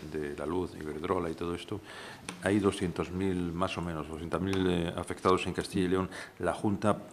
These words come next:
se podría plantear en algún momento algún tipo de medida para ayudar a estas familias que, que, bueno, pues,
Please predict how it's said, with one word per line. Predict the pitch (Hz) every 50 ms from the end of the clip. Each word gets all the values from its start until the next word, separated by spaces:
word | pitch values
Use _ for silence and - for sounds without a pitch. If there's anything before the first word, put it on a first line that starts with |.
| - - -
se | - - - 95 87
podría | - - 85 87 92 98 98 95 90 -
plantear | 90 87 87 87 82 90 90 92 92
en | 90
algún | 90 87 87 92
momento | 92 90 90 90 90 87 - 92
algún | 87 87 87 87 82
tipo | - 87 - - 90 87
de | 87 87
medida | 82 82 82 82 82 90 90 90 87 87 87 85 85 82 85 90 90 85 - - - - - - - - - - - - - 87 87 80 80
para | 85 82 80 78
ayudar | 80 76 80 80 80 85 82 80
a | 80 78
estas | 78 - - 82 80 -
familias | - - 73 82 85 87 85 87 85 82
que, | - - 87 82 76 76
que, | - - 76 73 73
bueno, | 80 92 92 90 -
pues, | - -